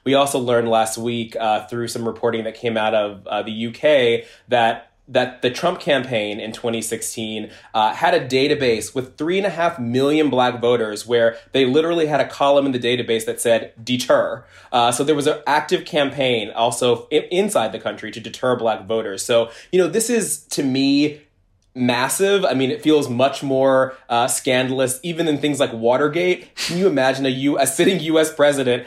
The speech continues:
has, like, act-, his campaign has actively tried to stop three and a half million American voters, black voters in particular, from trying to cast their ballot? It's actually really crazy. Um, so, you know, we've gotta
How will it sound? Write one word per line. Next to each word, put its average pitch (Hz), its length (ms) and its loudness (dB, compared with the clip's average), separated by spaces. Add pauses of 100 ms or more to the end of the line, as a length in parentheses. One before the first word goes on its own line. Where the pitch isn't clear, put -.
(120)
has, 147 320 0
like, 131 260 2
act-, 139 300 0
his 160 160 0
campaign 147 300 2
has 139 220 -2
actively 135 440 0
tried 123 540 2 (160)
to 127 240 -6
stop - 440 0
three 170 220 4
and 180 60 2
a 170 40 2
half 151 220 0
million 170 460 4
American 151 480 4
voters, 123 560 0 (120)
black 143 360 2
voters 120 280 4
in 123 60 -2
particular, 120 560 -2
from 113 160 -6
trying 117 300 0
to 120 80 -12
cast 113 300 -2
their 107 100 -6
ballot? 101 280 0
It's 127 140 -12
actually 151 280 -2
really 110 200 -6
crazy. 101 480 -6 (240)
Um, 117 320 4
so, 143 580 4
you 156 80 -4
know, 147 100 4
we've 170 260 -2
gotta - 360 2